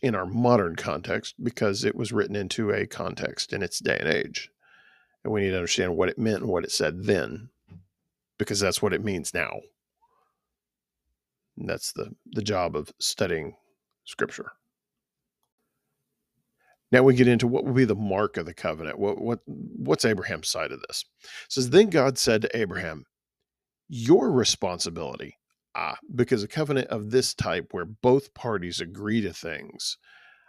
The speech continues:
um, is a more normal covenant than what we saw back in fifteen. Fifteen was a one-sided covenant. Here it's two-sided. It says,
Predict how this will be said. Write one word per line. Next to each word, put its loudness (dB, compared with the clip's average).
um, -10
is -2
a 0
more 0
normal 4
covenant -4
than -2
what -4
we -6
saw -2
back -4
in -8
fifteen. -6
Fifteen -2
was -4
a -6
one-sided -2
covenant. -8
Here 0
it's -2
two-sided. -2
It -8
says, -4